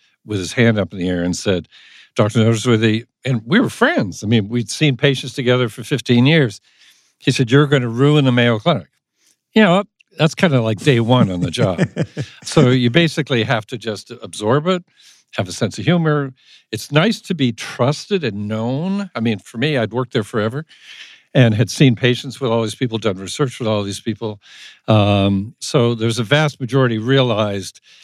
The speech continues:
Speaker 1: even though we're a not-for-profit, if Mayo Clinic operates in the red, we're not immune. We'd have to close. And then how could we help patients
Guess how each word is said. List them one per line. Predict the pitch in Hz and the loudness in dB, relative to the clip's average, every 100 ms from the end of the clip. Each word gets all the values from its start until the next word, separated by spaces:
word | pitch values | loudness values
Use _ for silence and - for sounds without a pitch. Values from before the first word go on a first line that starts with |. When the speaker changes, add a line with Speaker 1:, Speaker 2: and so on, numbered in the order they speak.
| - _ _ _ | -20 _ _ _
Speaker 1:
even | 160 185 180 | 4 4 6
though | 165 | 2
we're | 139 123 | 2 2
a | 117 | 2
not-for-profit, | 110 - 98 208 196 113 87 - _ _ _ - | 0 -2 -2 0 0 -2 -10 -16 _ _ _ -6
if | 127 | -2
Mayo | 147 156 139 | 2 4 2
Clinic | - 143 120 | 0 0 2
operates | 120 110 117 104 | 0 0 -2 -2
in | 110 | -4
the | 104 | -2
red, | 117 120 98 90 _ _ _ | 2 2 0 -6 _ _ _
we're | 131 117 | 0 4
not | 127 139 | 4 2
immune. | 107 156 156 90 | 2 2 2 0
We'd | 98 123 | 0 0
have | 143 135 | 0 -4
to | |
close. | - 254 285 - - - _ _ _ _ _ _ _ _ _ _ | -6 -6 -6 -10 -16 -18 _ _ _ _ _ _ _ _ _ _
And | 135 | 2
then | 143 135 | 4 4
how | 156 170 | 2 0
could | 185 | -2
we | 143 151 139 131 | -2 0 0 -2
help | 110 151 160 | 0 -2 0
patients | 156 196 - 113 113 - | 0 0 0 -4 -6 -10